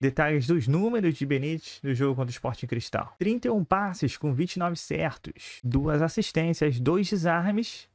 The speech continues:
e um gol, que é o mais importante, né, pessoal? A bola dentro da rede. Então, respondendo à pergunta, antes dessa breve apresentação do último jogo de Benítez,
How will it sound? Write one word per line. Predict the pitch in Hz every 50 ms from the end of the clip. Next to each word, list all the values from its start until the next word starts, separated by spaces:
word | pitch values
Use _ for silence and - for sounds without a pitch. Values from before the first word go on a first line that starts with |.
| _
e | 330 320
um | 226 147
gol, | 127 123 143 156 123 90 - _
que | - 123
é | 113
o | 110
mais | 117 113 107 104
importante, | 104 - - 101 85 - 117 113 101 - -
né, | 139 127 123
pessoal? | 107 110 107 98 - - 107 95 - - - - - - - _ _
A | 120 110 101
bola | 104 107 107 104
dentro | 101 104 101 101
da | 98 101 98 95
rede. | 98 98 95 95 90 - - - _ _ _ _ _ _ _ -
Então, | 160 170 - 131 92 87 - _ _ _ _ _ _ _ -
respondendo | 190 - - - 156 131 127 123 120
à |
pergunta, | 113 - 139 131 127 135 160 170 180 185 - -
antes | 131 127 123 -
dessa | - 131 123 - 135
breve | 110 104 117 127 131 117 117
apresentação | 107 123 123 113 123 123 127 127 120 - - 123 117 120 -
do | 147 151 139
último | 127 117 - - 123 120
jogo | 110 113 107 110 113
de | 117 143
Benítez, | 185 190 151 131 135 127 - - -